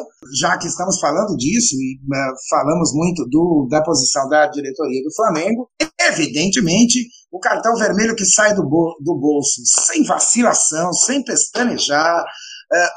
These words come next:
vai pro seu Landim, presidente do Flamengo,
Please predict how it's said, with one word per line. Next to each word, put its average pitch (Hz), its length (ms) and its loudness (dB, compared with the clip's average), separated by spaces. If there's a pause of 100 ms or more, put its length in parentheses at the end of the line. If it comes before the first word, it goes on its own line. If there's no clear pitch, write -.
(140)
vai 214 420 4 (320)
pro 311 160 0
seu 180 240 0
Landim, 226 580 -2
presidente 156 580 -6
do 170 140 -12
Flamengo, 196 420 -4